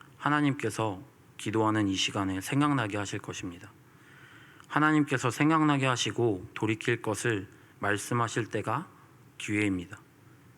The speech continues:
하나님께서 말씀하실 때 하나님 앞에 돌이켜 나아가시는 사랑하는 성도님들이 되시기를 주님의 이름으로 축복합니다. 그 기회를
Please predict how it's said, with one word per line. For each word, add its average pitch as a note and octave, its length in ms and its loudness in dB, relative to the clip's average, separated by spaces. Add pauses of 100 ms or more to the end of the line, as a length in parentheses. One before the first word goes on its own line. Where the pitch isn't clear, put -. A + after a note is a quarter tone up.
(200)
하나님께서 C#3 800 2
말씀하실 G2+ 640 -2
때 G#2 380 -2 (300)
하나님 C#3 440 0
앞에 G#2 460 -4
돌이켜 G#2+ 600 0
나아가시는 G2+ 800 -2 (300)
사랑하는 A2 380 0
성도님들이 A#2+ 680 -2
되시기를 G2 460 -6
주님의 F#2 360 -6
이름으로 F#2 340 -6
축복합니다. G2 680 -8 (1160)
그 C3+ 120 0
기회를 C#3 520 2